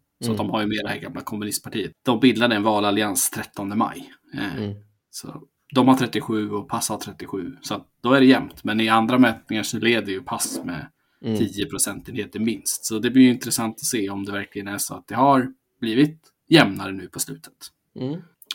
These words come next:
Speaker 1: Finns det något grönt parti då? Du som har koll på sånt.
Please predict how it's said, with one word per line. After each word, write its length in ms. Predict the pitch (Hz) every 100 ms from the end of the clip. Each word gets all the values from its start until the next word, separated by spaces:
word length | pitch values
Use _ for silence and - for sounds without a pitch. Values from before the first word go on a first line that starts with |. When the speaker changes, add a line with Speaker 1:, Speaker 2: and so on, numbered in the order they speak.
| -
Speaker 1:
Finns 200 | 147 147
det 60 | 151
något 160 | 143
grönt 520 | 135 143 208 262 -
parti 300 | - 143 107
då? 80 | 95
Du 140 | 98 123
som 140 | 127
har 80 | 123
koll 200 | 127 120
på 100 | 131
sånt. 400 | 135 - - -